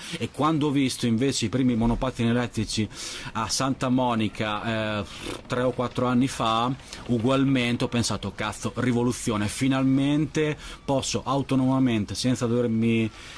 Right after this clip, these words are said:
rompere le balle a telefonare a qualche numero di telefono strano, eccetera, apro la mia app, sblocco questo affare, arrivo dove devo arrivare,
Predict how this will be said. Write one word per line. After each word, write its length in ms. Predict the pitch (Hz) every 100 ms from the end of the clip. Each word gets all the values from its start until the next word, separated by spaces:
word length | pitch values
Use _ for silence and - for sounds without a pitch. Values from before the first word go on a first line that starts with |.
| -
rompere 480 | 104 123 127 131 120
le 120 | 117
balle 380 | 110 117 123 117
a 40 |
telefonare 840 | - 110 107 - 113 110 113 117
a 40 | 104
qualche 360 | 107 107 -
numero 320 | 107 113 110 110
di 60 |
telefono 380 | 110 110 - 107
strano, 400 | - 113 110 107
eccetera, 400 | 107 110 95 101
apro 320 | 127 120 107
la 100 | 110
mia 380 | 110 127 135 143
app, 220 | 143 -
sblocco 520 | 104 98 113 120 - 110
questo 280 | 110 -
affare, 580 | 117 - 120 113 113 104
arrivo 400 | 95 101 104 110
dove 180 | 104 104
devo 220 | 107 107
arrivare, 580 | 104 110 101 95 95